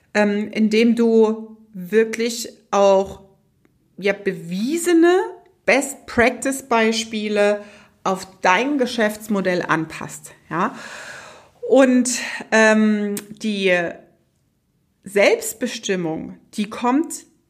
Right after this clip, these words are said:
genau da wieder zurück, indem du in den Driver Seat, also in den Fahrersitz deines Lebens zurückkommst und Dinge tust, die deiner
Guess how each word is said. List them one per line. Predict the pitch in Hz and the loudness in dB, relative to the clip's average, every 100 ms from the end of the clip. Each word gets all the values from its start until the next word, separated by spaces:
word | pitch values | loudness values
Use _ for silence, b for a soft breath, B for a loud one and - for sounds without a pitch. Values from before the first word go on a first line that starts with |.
| _ - | _ 0
genau | 233 226 208 226 277 349 - - - | 4 4 4 4 4 2 -2 -16 -4
da | 185 220 240 233 | 0 0 -2 -4
wieder | 214 208 208 | -4 -4 -6
zurück, | 202 190 180 - _ | -10 -8 -10 -14 _
indem | 196 196 208 220 214 | -4 0 4 4 4
du | 220 208 - - | 4 2 -2 -2
in | 208 | 0
den | 202 185 170 - | 0 0 -4 -4
Driver | 196 196 262 302 | 2 4 4 2
Seat, | - 285 277 285 - | 0 -6 -6 -8 -8
also | 190 196 | -6 -4
in | |
den | 190 185 | -4 -4
Fahrersitz | - 247 262 269 247 233 220 226 - - B B B | -6 0 0 2 -2 2 0 0 -6 -14 B B B
deines | - 190 185 185 | -4 -4 -4 -2
Lebens | 180 247 294 - | 2 2 0 -2
zurückkommst | - 233 214 - 220 208 208 214 - - B B B | -2 2 2 0 2 4 4 0 -8 -20 B B B
und | - 220 202 208 - _ - - | 4 4 4 -4 -14 _ -20 -4
Dinge | 240 294 311 320 | 2 4 4 2
tust, | - 262 247 247 240 - - B B B B | -4 0 2 2 -2 -10 -14 B B B B
die | 214 208 | -2 2
deiner | 196 180 180 165 | 2 2 2 -2